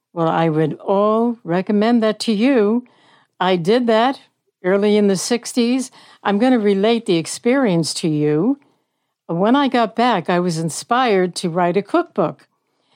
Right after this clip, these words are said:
and I'm going to be reading from the cookbook. And hopefully it will inspire you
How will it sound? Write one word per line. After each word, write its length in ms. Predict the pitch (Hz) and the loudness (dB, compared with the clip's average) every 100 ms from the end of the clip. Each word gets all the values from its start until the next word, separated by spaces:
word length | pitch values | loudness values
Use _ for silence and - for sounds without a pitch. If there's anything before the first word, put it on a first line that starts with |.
| - | -6
and 160 | 190 190 | -2 0
I'm 100 | 185 | 2
going 280 | 262 320 | 2 2
to 140 | 262 233 | 0 0
be 180 | 190 165 | 0 0
reading 640 | 170 226 226 214 208 208 | 0 0 2 2 0 -2
from 400 | _ - 196 202 | _ -2 0 2
the 100 | 196 | 0
cookbook. 680 | 202 180 - - 151 139 _ _ _ _ - | -2 -4 -4 -6 -6 -8 _ _ _ _ -4
And 160 | 208 190 | 0 2
hopefully 800 | 254 349 - 233 226 220 220 - | 2 0 0 0 2 2 0 -4
it 140 | 180 | -4
will 200 | 175 175 | 0 0
inspire 540 | 170 147 - 208 220 214 | 0 -2 -4 -2 2 2
you 500 | 190 202 202 214 | 2 2 2 2